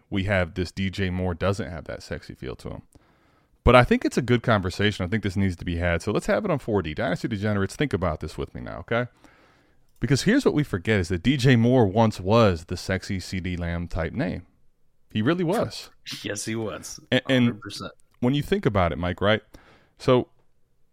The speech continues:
Speaker 1: D J Moore, it's funny, like, uh, if you were drafting aggressively the rookies back in the day when he was twenty eighteen a rookie, you were disappointed early. He only played, like, special teams for the first several weeks.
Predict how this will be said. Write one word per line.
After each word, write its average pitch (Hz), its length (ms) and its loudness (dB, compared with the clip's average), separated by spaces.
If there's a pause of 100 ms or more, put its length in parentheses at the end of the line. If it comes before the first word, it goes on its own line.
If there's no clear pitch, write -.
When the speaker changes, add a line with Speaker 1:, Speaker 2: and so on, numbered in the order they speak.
(460)
Speaker 1:
D 139 160 0
J 151 160 4
Moore, 92 440 2 (380)
it's - 220 -4
funny, 139 320 4
like, 104 160 0
uh, 90 400 0
if - 160 -10
you 127 80 -2
were 120 80 0
drafting 98 800 0 (840)
aggressively 101 680 0
the 92 100 0
rookies 98 440 -2
back 92 320 -2
in 92 300 -6 (180)
the 92 80 -6
day 95 200 0
when 92 140 -2
he 98 140 -2
was 92 180 -2
twenty 95 240 -4
eighteen 92 320 -4
a 82 60 -4
rookie, 110 380 -4 (340)
you 110 80 0
were 104 40 2
disappointed 98 600 2
early. 80 300 0
He 90 60 -2
only 101 120 0
played, 95 240 -2
like, 80 100 -6
special - 380 -6
teams - 240 -12
for 76 380 -8 (120)
the 80 100 -4
first - 280 -4
several 73 280 -8
weeks. - 320 -14